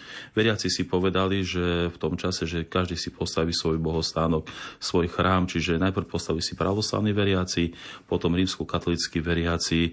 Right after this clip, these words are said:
si takisto postavili svoj kostol, takže, e, sú tam tri chrámy. A ja trošku tak hovorím, že, e, Choňkovce sú taký maličký Rím, lebo tam sú tri chrámy, by som povedal. Sú aj iné obce,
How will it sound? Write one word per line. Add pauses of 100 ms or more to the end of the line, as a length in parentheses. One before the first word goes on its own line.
(460)
si
takisto
postavili
svoj
kostol,
takže,
e,
sú
tam
tri
chrámy.
A
ja
trošku
tak
hovorím,
že,
e,
Choňkovce
sú
taký
maličký
Rím,
lebo
tam
sú
tri
chrámy,
by
som
povedal.
Sú
aj
iné
obce,